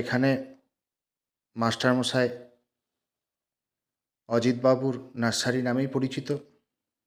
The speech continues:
যদিও বা এখন এই নার্সারির দায়িত্বে মাস্টারমশাইয়ের বড় ছেলে গৌতম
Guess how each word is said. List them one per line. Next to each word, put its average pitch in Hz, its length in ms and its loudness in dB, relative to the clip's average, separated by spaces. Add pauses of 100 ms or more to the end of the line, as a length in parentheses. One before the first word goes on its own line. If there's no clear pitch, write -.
(760)
যদিও 127 360 4
বা 151 140 8
এখন 135 200 2 (580)
এই 123 220 4
নার্সারির 120 500 4
দায়িত্বে 117 360 4 (680)
মাস্টারমশাইয়ের 120 720 6 (680)
বড় 107 180 6 (140)
ছেলে 123 240 0 (1400)
গৌতম 117 400 6